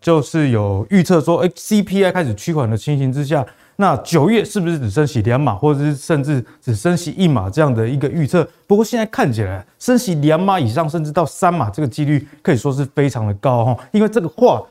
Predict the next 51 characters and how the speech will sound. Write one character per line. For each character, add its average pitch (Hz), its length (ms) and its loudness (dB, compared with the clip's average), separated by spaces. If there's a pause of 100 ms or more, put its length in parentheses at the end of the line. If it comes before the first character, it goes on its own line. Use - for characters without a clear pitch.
(120)
都 196 140 2
是 - 140 -4
出 185 200 2
自 170 200 0
于 135 200 2 (280)
联 165 260 6
准 151 220 0
银 156 160 2
行 131 100 0
的 117 80 2
总 120 300 2
裁， 113 160 0
而 156 120 0
且 123 160 0
不 208 240 2
止 120 280 -4
一 147 160 0
个 135 260 0
提 120 220 -2
到 131 280 0 (220)
这 160 140 0
样 120 100 2
子 104 100 -4
的 104 80 -2
言 107 220 0
论。 131 160 2 (180)
所 285 140 0
以 214 60 2
呢， 185 180 0
这 302 80 -2
个 247 100 0
言 170 280 2
论 220 200 0
一 226 120 2
出， 214 260 0
也 127 160 0
带 165 220 2
动 143 200 0
怎 110 80 0
么 104 80 -2
样？ 123 140 0
带 196 140 2
动 196 120 2
美 139 200 2
元 127 180 0
指 117 80 -4
数， 175 140 -2
我 151 40 2
们 113 120 0
看 139 120 -2
到， 135 240 0